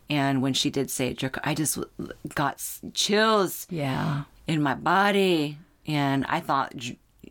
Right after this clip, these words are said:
Speaker 1: um, Drogo was going to, um, sorry, Drogo. <laughs> Drogon was going
Speaker 2: Yeah.
Speaker 1: to,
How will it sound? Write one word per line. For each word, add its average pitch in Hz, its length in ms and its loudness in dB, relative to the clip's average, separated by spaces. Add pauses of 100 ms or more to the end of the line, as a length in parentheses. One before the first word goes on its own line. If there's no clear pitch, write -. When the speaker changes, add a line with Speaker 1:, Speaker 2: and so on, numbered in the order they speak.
(160)
Speaker 1:
um, 139 400 2
Drogo 143 400 2
was 135 200 0
going 135 300 0
to, 135 480 0 (920)
um, 135 460 -2 (140)
sorry, 127 360 -2
Drogo. 135 380 -4 (360)
<laughs> 285 380 0 (560)
Drogon 160 600 2
was 160 200 -2
going 156 260 2 (100)
Speaker 2:
Yeah. 156 260 2
Speaker 1:
to, - 120 -6